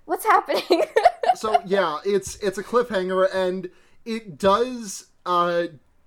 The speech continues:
Speaker 2: it is a little bit disappointing to know that the, the titular Visser in the book Visser is Visser One and not Three.
Speaker 1: Is that
Speaker 2: I
Speaker 1: really it?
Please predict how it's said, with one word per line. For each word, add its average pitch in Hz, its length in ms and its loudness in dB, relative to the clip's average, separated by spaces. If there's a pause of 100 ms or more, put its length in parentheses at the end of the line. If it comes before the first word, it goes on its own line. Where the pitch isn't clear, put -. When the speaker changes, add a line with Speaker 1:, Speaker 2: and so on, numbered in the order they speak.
(320)
Speaker 2:
it 240 140 -10
is 247 160 -4
a 254 40 -6
little 285 120 -2
bit 233 80 -12
disappointing 190 460 -6
to 180 100 -12
know 185 100 0
that 180 200 -2
the, 170 240 2
the 156 240 -8
titular 175 520 -6
Visser 175 680 -6 (120)
in 160 420 -8
the 151 120 -10
book 156 400 -6
Visser 190 560 -6
is 147 260 -10
Visser 147 400 -8
One 170 460 -6
and 147 180 -14
not 151 340 -12
Three. 285 440 -12 (340)
Speaker 1:
Is 311 160 0
that 381 220 6
Speaker 2:
I 392 80 2
Speaker 1:
really 320 260 -2
it? 294 240 2